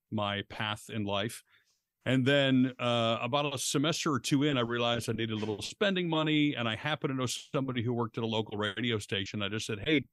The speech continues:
do, do you need any help?" And whether it was brilliance or idiocy, I'm not sure, but he said, "Hey, do you wanna be on the air?" And I went, "All right."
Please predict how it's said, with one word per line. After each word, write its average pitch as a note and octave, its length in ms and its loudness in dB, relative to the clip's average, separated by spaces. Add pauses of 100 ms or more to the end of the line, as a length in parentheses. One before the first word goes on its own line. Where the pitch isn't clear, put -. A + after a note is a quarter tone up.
(120)
do, B2 140 -2
do A#2 140 -4
you A#2+ 60 2
need C3 160 0
any A#2+ 220 0
help?" D#3+ 220 2 (640)
And C3 380 2
whether D#3+ 320 4
it D3+ 80 4
was C3 300 4 (100)
brilliance D#3+ 680 2 (180)
or A#2+ 440 4
idiocy, C#3 460 2
I'm B2+ 100 2
not A2+ 280 0
sure, C3+ 380 2 (220)
but A#2 180 -4
he D3+ 180 -2
said, A#2 500 2
"Hey, D#3 140 0
do C3+ 60 0
you A#2 60 -2
wanna B2+ 160 0
be A#2 120 0
on G#2+ 80 0
the G#2+ 100 -4
air?" G#2+ 360 -2 (960)
And A2+ 100 -2
I A2+ 40 2
went, A2 240 0 (500)
"All F#3+ 160 4
right." D3+ 220 0